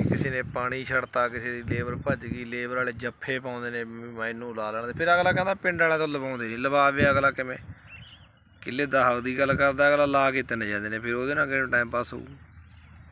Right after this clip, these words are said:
ਫਿਰ ਅਗਲਾ ਕਿਸੇ ਪਾਸੇ ਤਾਂ ਭੱਜੂਗੀ। ਜਿਹੜੀ ਹੁਣ ਜ਼ਿਮੀਂਦਾਰ ਦੀ ਪੌਦ ਹੈ, ਪੌਦ ਵੀ ਆਪਾਂ ਵੀਹ ਪੱਚੀ ਦਿਨਾਂ ਦੀ ਲਾਉਂਦੇ ਹੁੰਦੇ ਹਾਂ।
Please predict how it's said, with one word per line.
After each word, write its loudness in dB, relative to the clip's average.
ਫਿਰ 2
ਅਗਲਾ 2
ਕਿਸੇ -6
ਪਾਸੇ -4
ਤਾਂ -4
ਭੱਜੂਗੀ। -6
ਜਿਹੜੀ -4
ਹੁਣ -4
ਜ਼ਿਮੀਂਦਾਰ 0
ਦੀ -4
ਪੌਦ -2
ਹੈ, -2
ਪੌਦ 0
ਵੀ 0
ਆਪਾਂ 0
ਵੀਹ -4
ਪੱਚੀ -6
ਦਿਨਾਂ 0
ਦੀ -4
ਲਾਉਂਦੇ -6
ਹੁੰਦੇ -10
ਹਾਂ। -16